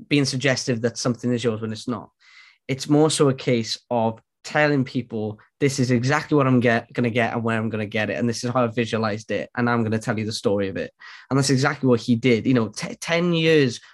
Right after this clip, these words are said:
before he actually was driving the car that he wanted, buying his mum the house, he visioned himself turning into the driveway with the car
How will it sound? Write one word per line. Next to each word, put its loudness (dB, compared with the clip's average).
before 2
he 2
actually -2
was -2
driving 2
the -8
car 0
that -2
he 0
wanted, 2
buying 4
his 0
mum 0
the -2
house, -6
he -2
visioned 4
himself 4
turning 4
into 0
the 2
driveway 2
with 4
the 0
car -4